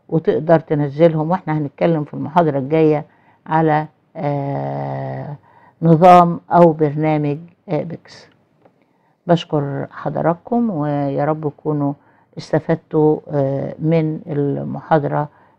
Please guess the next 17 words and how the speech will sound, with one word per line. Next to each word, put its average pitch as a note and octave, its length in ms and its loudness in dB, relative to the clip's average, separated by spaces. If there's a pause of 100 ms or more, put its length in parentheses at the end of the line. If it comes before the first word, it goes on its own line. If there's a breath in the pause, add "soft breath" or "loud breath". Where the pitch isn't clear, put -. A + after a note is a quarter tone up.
(120)
آه، D3 1040 -6
من D3+ 180 0
هذه D3 320 2
المحاضرة، G3 680 0
وخدتوا، E3+ 720 -2 (480 soft breath)
آه، E3 260 0
معلومات E3+ 720 0 (120)
وخبرات D3+ 1900 2 (520 soft breath)
عن F3+ 500 2 (160)
التعام-، E3+ 560 2
عن، D#3+ 540 0
آه، C#3+ 640 -4
جداول D#3+ 580 6 (120)
الأنشطة F3+ 680 -4 (580 soft breath)
وكيفية F3 1200 4 (140)
إعدادها F#3+ 640 0
وكيفية، D#3 560 -4